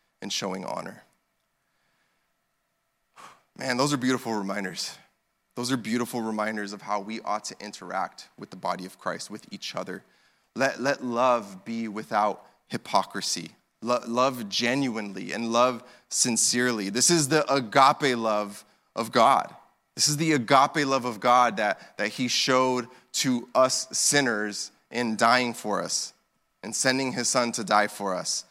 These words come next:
God's love was not hypocritical. God's love, it was not a show. As I said earlier, he proved his love to us. He demonstrated his love to us. He, his love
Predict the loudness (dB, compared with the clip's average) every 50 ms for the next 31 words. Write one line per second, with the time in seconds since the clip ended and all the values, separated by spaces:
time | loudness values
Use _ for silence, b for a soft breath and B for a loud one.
0 | b b b b 4 6 6 6 6 4 2 2 4 6 6 4 4 0 -4 -4
1 | -4 -4 -2 0 0 2 2 0 0 -4 -8 -10 -10 -8 -8 -8 -8 -8 -12 -14
2 | -16 -16 _ _ _ _ _ _ _ _ _ _ _ 4 6 8 8 6 4 4
3 | 4 6 6 6 6 4 0 -6 -18 -20 _ _ _ _ -4 -2 0 2 2 4
4 | 4 4 4 4 2 0 2 4 6 6 4 4 0 -4 B B B B B B
5 | B 0 2 4 6 6 6 6 4 4 2 2 2 0 0 -2 -2 -2 -4 -4
6 | -4 -6 -6 -2 0 2 2 0 0 -4 -6 -4 -4 -2 -2 0 0 0 0 -2
7 | -4 -6 -4 -4 -4 -4 -4 -4 -4 -4 -2 0 0 0 0 0 -4 -4 -4 -4
8 | -4 -4 -4 -4 -6 -6 -6 -6 -6 -6 -4 -2 -2 -2 -2 -4 -8 -10 -8 -6
9 | -4 -4 -4 -4 -6 -6 -8 -8 -10 -12 B B B B B 2 2 2 4 6
10 | 6 8 8 8 4 2